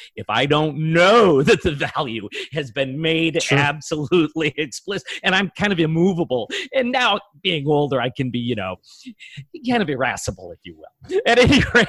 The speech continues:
Speaker 1: rate, that establishing of value, it, it's the homework that we salespeople and business people in general so often fail to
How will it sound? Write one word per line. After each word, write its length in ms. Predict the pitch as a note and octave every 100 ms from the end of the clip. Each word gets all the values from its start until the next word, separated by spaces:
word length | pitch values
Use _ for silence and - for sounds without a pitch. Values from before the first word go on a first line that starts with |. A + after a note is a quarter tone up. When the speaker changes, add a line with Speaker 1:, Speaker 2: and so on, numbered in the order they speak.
| -
Speaker 1:
rate, 200 | G3+ F3 - - - -
that 200 | D#3+ - -
establishing 800 | - - A3+ A3+ A3+ G#3+ G3 D#3+
of 140 | A#2+
value, 460 | B2 A#2+ A#2 F#2+ - - -
it, 260 | E3 C3 A2+ -
it's 200 | E3+ -
the 80 | E3+
homework 800 | - - C#4+ D#4 G3+ C#3 C3+ -
that 120 | F3+ -
we 140 | F3
salespeople 760 | - A3 A#3 - A3+ G#3+ G#3 G#3
and 220 | A3+ B3
business 400 | A3 B3 G#3+ A#3
people 340 | - A3+ F#3+ E3+
in 120 | D#3
general 440 | G3 G#3 C#3 B2 - - -
so 500 | - - A3+ G#3+ -
often 480 | F#3 F#3 - F#3+ E3+
fail 400 | E3+ D3+ C3+ C#3 _ _ -
to 320 | C#3+ B2 A2